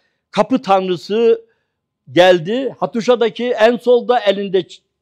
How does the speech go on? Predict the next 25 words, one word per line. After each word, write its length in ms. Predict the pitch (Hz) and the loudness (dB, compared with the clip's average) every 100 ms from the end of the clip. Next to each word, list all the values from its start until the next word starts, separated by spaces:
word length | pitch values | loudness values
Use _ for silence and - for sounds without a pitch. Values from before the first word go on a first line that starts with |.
| _ _ _ - _ _ _ 214 _ 165 _ _ _ _ _ _ | _ _ _ -20 _ _ _ _ _ _ _ _ _ _ _ _
yine 280 | 151 196 160 | -2 0 2
balta 300 | 175 170 214 | 2 0 -6
tutan 440 | 220 226 247 247 - _ _ _ - | -4 0 0 -2 -10 _ _ _ -2
ve 280 | 208 170 _ _ _ _ _ - | 0 0 _ _ _ _ _ -10
çıplak 380 | 202 185 269 | -6 0 2
ayaklı 360 | 226 214 202 214 | 4 4 4 0
oluşuyla, 560 | 208 214 226 247 208 165 | 0 -2 -6 -2 0 0
gençliğiyle, 960 | 139 208 202 - 226 247 208 180 147 | -4 -6 -8 -8 -6 -2 0 0 0
resmiyle 800 | 196 202 254 277 247 196 156 - _ _ _ _ _ - | -4 -6 -4 -2 0 0 -2 -6 _ _ _ _ _ -8
diğer 320 | 196 240 220 | 0 2 2
bütün 320 | 196 - 349 247 | -2 -4 -2 -2
Hitit 360 | 226 220 208 | -4 -8 -8
tanrılarından 720 | 202 202 202 202 196 190 185 123 | -2 -2 2 2 2 2 -2 -2
farklı 460 | - 170 170 180 | -4 -4 -2 -2
olan 520 | 190 190 240 285 254 _ _ _ _ - | 0 0 -2 -4 -10 _ _ _ _ -14
bir 100 | 180 | -12
savaş 400 | - 196 269 277 | -4 0 0 0
tanrısı. 580 | - 139 117 - 101 _ _ _ _ _ _ - | -4 -10 -12 -16 _ _ _ _ _ _ _ -6
O 120 | 180 | -4
zaman 240 | 180 175 | -2 -2
arkeolog-, 600 | 170 165 - 170 170 170 | 0 -2 -2 -4 -4 -6
arkeoloğun 560 | 160 156 156 165 190 208 | -6 -8 -6 -2 -2 -2
görevi 320 | 165 160 202 | -2 -2 -4
arayı 340 | 165 156 208 220 | -4 -2 -2 -2
doldurmak. 460 | 135 113 98 _ | -4 -6 -18 _